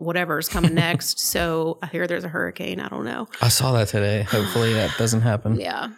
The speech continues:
Speaker 1: that and murder hornets or whatever.
Speaker 2: Oh, yeah. I saw a
Speaker 1: So,
Speaker 2: meme that
Speaker 1: but that
Speaker 2: somebody
Speaker 1: was last,
Speaker 2: posted.
Speaker 1: that was last level.
Speaker 2: Right. Somebody posted a, a meme that said, "Did we just skip over the murder hornets? I feel like we skipped them, skipped over
Speaker 1: Yeah,
Speaker 2: them."
Speaker 1: we did.
Speaker 2: Um, what do you,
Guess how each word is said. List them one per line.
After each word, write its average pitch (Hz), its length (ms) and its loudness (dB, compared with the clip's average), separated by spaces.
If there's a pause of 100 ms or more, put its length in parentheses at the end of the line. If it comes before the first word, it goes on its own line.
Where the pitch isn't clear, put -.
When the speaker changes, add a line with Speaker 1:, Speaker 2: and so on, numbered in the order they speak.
(120)
Speaker 1:
that 214 220 -2
and 202 260 -6
murder 202 440 -4
hornets 220 440 -10
or 226 80 -8
whatever. 240 500 -8
Speaker 2:
Oh, 120 100 4
yeah. 113 440 2
I 117 60 2
saw 143 180 4
a - 20 4
Speaker 1:
So, 117 80 6
Speaker 2:
meme 113 220 6
that 98 80 2
Speaker 1:
but - 80 2
that 226 80 4
Speaker 2:
somebody - 100 4
Speaker 1:
was 202 80 2
last, 113 80 6 (120)
Speaker 2:
posted. 110 240 2
Speaker 1:
that - 80 -6
was 196 120 -8
last 107 240 -4
level. - 320 -8 (120)
Speaker 2:
Right. 110 300 2 (120)
Somebody 120 440 4 (140)
posted 110 400 4
a, 101 400 2
a 98 40 0
meme 110 260 2
that - 100 0
said, 113 240 2
"Did 117 160 0
we 131 80 4
just 147 180 4
skip 143 220 2
over 127 180 2
the 110 120 2
murder 113 280 4
hornets? 127 380 2
I 107 60 2
feel 120 180 0
like 113 140 4
we 98 60 0
skipped - 260 -2
them, 110 240 -2
skipped - 280 -4
over 110 120 0
Speaker 1:
Yeah, 101 160 2
Speaker 2:
them." - 120 -4 (200)
Speaker 1:
we 90 80 -8
did. - 180 -8
Speaker 2:
Um, 123 380 4
what 131 220 2
do 160 40 6
you, 143 560 4